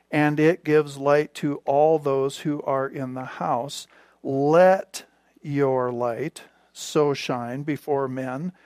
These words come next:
that they may see your good works and glorify your Father in heaven."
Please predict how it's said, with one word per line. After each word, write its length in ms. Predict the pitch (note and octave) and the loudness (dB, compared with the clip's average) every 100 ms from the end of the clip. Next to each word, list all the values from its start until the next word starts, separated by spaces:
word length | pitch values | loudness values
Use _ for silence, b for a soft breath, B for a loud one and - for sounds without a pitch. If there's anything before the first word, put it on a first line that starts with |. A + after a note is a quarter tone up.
| b b _ | b b _
that 160 | D3+ - | -2 2
they 120 | D3+ | 2
may 220 | C#3+ C#3 | 2 0
see 300 | C#3 - E3+ | -2 -4 -2
your 180 | D#3 D3+ | 0 0
good 240 | C#3+ D3 | 0 -2
works 460 | C#3+ C3 B2 C3 - | -2 -6 -6 -8 -14
and 160 | - C#3+ | -12 -10
glorify 540 | C#3 C3 C#3+ C#3+ B2 | -6 -4 -6 -4 -6
your 140 | C#3 C#3 | -6 -8
Father 420 | - C3 B2+ C#3 | -6 -4 -6 -8
in 120 | C#3 | -10
heaven." 420 | D3 F#3 D#3 C#3 | -8 -8 -8 -12